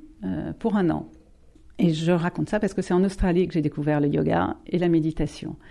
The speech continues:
Et pour moi, ça a été une révélation. Euh, ça a été une révélation, euh,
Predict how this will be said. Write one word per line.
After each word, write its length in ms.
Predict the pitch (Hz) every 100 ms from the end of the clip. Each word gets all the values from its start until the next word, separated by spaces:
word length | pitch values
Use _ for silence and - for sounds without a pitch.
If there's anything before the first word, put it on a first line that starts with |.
| - - - - - - -
Et 1000 | 175 156 151 147 147 156 - - - 147
pour 160 | - 175
moi, 120 | 240
ça 140 | 254 175
a 40 |
été 140 | 160
une 120 | 220 185
révélation. 800 | 185 202 180 160 - - - - -
Euh, 460 | - 147 - - - - - - - - 202 202 - - 202
ça 200 | - 185
a 40 |
été 160 | - 226
une 80 |
révélation, 840 | 196 208 220 208 - - 226 240 240
euh, 420 | 196 180 170 156